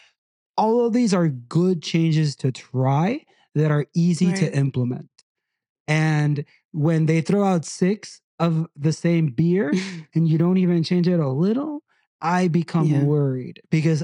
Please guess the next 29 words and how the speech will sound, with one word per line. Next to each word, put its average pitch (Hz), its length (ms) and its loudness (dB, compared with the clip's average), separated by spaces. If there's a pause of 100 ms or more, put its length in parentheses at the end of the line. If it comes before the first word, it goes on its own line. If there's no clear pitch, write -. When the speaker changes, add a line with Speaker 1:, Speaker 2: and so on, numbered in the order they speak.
Speaker 1:
all 208 280 0
of 180 80 0
these 156 220 0
things 151 200 0
Speaker 2:
Yeah. 151 60 -10
Speaker 1:
could 151 100 0
have 143 100 0
been 143 140 0
tried 139 440 0 (320)
during 143 280 0
the 127 100 0
season. - 400 -4 (1000)
And 147 80 -6
don't 180 180 2
be 208 120 2
out 220 160 2
here 220 120 2
pre- 214 180 0
Speaker 2:
Yeah. 202 160 0
Speaker 1:
pretending 208 540 0
that 175 200 0 (180)
we 190 120 2
have 196 140 0
to 214 80 -2
protect 190 280 0
the 185 80 2
san-, 180 380 -2
the 160 80 2
sanctity 185 800 -2